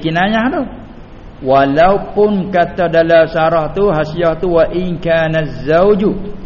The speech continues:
Dan jika adalah si suami tu nahwiyan. Oh, ia bahasa nahwu, mana ia pandai ilmu nahwu pun.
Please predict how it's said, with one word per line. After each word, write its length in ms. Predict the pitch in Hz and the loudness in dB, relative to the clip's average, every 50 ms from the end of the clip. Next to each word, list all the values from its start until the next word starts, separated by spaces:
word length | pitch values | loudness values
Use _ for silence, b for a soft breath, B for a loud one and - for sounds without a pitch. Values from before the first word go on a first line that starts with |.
| B B B B B | B B B B B
Dan 240 | - 117 131 139 151 | -6 -4 -2 -2 -2
jika 480 | 156 175 175 151 - 175 135 151 170 175 | -2 -4 -4 -4 -2 -2 -2 -2 -2 0
adalah 320 | 180 180 175 180 175 156 | 0 0 2 2 0 0
si 160 | - - 190 | 0 -4 -8
suami 720 | 170 - - - 170 170 175 175 180 185 185 185 180 180 - | -8 -8 -8 -8 -4 -2 -2 -2 0 -2 -2 -4 -4 -4 -2
tu 160 | 208 202 190 | 0 0 0
nahwiyan. 1120 | 170 165 180 190 196 190 190 - 170 175 208 220 214 214 208 185 139 101 95 95 - - | 0 -2 -2 -2 -2 -2 -4 -6 -6 -4 -4 -4 -2 -2 -2 -2 -2 -4 -8 -12 -12 -8
Oh, 320 | 113 135 156 160 160 135 120 | -6 -4 -2 -2 -2 -4 -4
ia 240 | 120 135 175 185 175 | -4 -4 -4 -2 0
bahasa 320 | 170 175 165 - 180 175 | 0 -2 -2 -2 -4 -4
nahwu, 320 | 175 175 170 151 196 185 170 156 | -2 -2 -2 -2 -4 -4 -4 -4
mana 240 | 160 165 175 175 175 | -6 -6 -4 -4 -4
ia 160 | 175 180 175 | -2 -2 -4
pandai 400 | - - 165 180 180 170 165 - 160 | -2 -2 -4 -4 -4 -4 -6 -6 -6
ilmu 180 | 175 175 170 170 | -8 -8 -6 -6
nahwu 400 | 165 160 147 165 165 151 143 - 151 | -6 -6 -4 -4 -4 -4 -6 -8 -4
pun. 160 | - 143 127 | -4 -2 -2